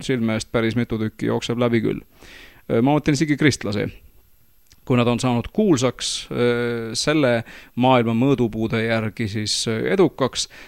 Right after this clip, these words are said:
siis, äh, tundub, et inimese pea on läinud väga suureks, süda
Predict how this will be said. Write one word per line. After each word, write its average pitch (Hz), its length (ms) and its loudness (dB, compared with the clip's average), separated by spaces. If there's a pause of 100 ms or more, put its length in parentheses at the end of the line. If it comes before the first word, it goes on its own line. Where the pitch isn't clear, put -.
siis, 113 540 0
äh, 110 260 0
tundub, 127 360 0
et 113 280 -4
inimese 113 540 0
pea 156 180 0
on 113 400 -2
läinud 110 300 -4
väga 113 240 -2
suureks, 160 560 0
süda 151 180 0